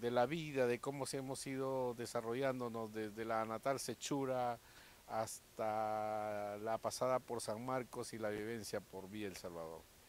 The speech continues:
En realidad yo escribía poesía desde, desde muy pequeño, catorce, quince años, los hacía en hojas sueltas, se, se las regalaba a las amigas.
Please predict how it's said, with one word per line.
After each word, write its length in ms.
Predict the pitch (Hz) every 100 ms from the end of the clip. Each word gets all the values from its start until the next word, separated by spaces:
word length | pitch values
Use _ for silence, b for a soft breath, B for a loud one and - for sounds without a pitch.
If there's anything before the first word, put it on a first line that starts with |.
| - -
En 160 | 165 160
realidad 300 | 170 180 247
yo 160 | 349
escribía 380 | 311 - 214 226
poesía 500 | 208 165 151 - 208
desde, 540 | 185 156 127 123 117 117
desde 240 | 127 127
muy 180 | 123 170
pequeño, 640 | 147 117 160 175 180 135
catorce, 560 | 110 107 127 156 151 139
quince 440 | 123 143 139 151
años, 320 | 165 165 139 120
los 160 | 120
hacía 260 | 120 - 147
en 80 | 143
hojas 260 | 151 127
sueltas, 460 | - 143 143 151 135
se, 100 | 135
se 140 | -
las 160 | 120 120
regalaba 480 | 120 120 131 135 139
a 20 |
las 200 | 135 -
amigas. 600 | 110 143 139 107 92